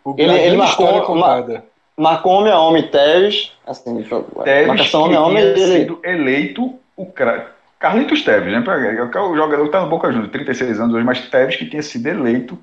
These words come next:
Speaker 3: o craque do Brasileiro de dois mil e cinco, quando o Corinthians foi campeão brasileiro. Então, assim, Tevez, embora fosse muito novo, é... já era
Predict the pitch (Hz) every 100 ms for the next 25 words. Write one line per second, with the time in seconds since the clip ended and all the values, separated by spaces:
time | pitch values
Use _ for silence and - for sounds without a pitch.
0 | _ _ _ _ _ _ - - 135 139
1 | 165 156 143 147 151 151 127 202 - 117
2 | 120 - - 117 117 117 117 120 120 123
3 | 117 120 147 147 90 85 - 104 147 -
4 | 90 - - - 151 208 - - _ -
5 | 127 127 - 135 139 170 233 139 135 180
6 | 233 - _ _ _ _ - 101 104 104
7 | 101 95 92 85 78 - _ _ _ _
8 | _ _ _ _ _ _ _ 117 120 147
9 | 135 107 127 269 320 -